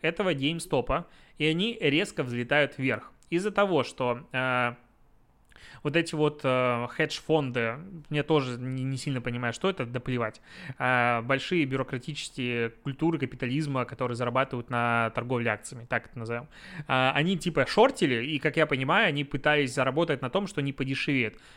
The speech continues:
В душе не представляю, что это значит. Типа, как можно заработать на том, что подешевеет? Но рынок акций, типа, это как ставки какие-то,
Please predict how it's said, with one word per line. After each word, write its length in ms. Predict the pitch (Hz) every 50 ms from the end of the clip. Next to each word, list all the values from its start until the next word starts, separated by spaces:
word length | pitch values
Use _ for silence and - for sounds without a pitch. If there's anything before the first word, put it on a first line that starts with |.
| - - -
В 100 | 135 135
душе 520 | 135 143 202 220 208 - - 214 214 170
не 120 | 131 131 123
представляю, 580 | - 139 123 - - 151 143 147 139 127 117
что 260 | - - - 151 139
это 160 | 123 - - 113
значит. 460 | 113 139 165 220 233 - 135 117 - - - _ _ _ - _ _ _ _
Типа, 240 | - 156 131 - 123
как 200 | 123 160 170 -
можно 240 | 160 143 127 127 123
заработать 420 | 123 127 127 131 143 131 127 117
на 120 | 120 120 123
том, 140 | 156 175
что 120 | 170 - 123
подешевеет? 640 | - 131 123 123 - - 147 127 123 110 110 - - - - - - -
Но 320 | 135 143 180 262 339 -
рынок 400 | - 139 160 214 185 151 131 -
акций, 540 | 190 - 240 - - - 220 214 190 160 156
типа, 400 | 156 - 156 151 156 139 127 131
это 160 | 156 170 180 160
как 140 | 156 -
ставки 340 | - - - 120 - - -
какие-то, 440 | 113 - 110 - 110 107 - 117